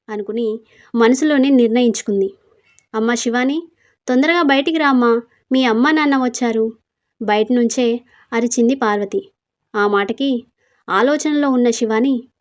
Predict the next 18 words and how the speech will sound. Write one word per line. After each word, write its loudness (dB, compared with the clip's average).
ఉలిక్కిపడి 0
బయటికి 0
వచ్చింది. -4
ఎంతో 0
ప్రేమగా 4
కూతురి -4
వైపు -4
చూసింది -4
రాజీ. -2
కానీ 0
రాజారాం -4
కనీసం 0
శివాని 0
ముఖం 0
కూడా 0
చూడలేదు. 0
కావాలనే 2
గౌతంతో 0